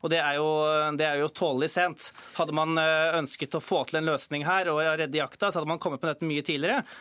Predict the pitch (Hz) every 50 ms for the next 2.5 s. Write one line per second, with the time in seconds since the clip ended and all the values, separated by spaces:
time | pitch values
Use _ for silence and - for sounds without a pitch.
0 | - - - 185 175 165 - 170 156 160 165 - - - 147 143 160 160 - -
1 | 175 170 170 - 175 151 123 - 147 151 165 160 147 135 131 - 180 151 147 135
2 | 131 139 160 175 175 220 277 330 254 151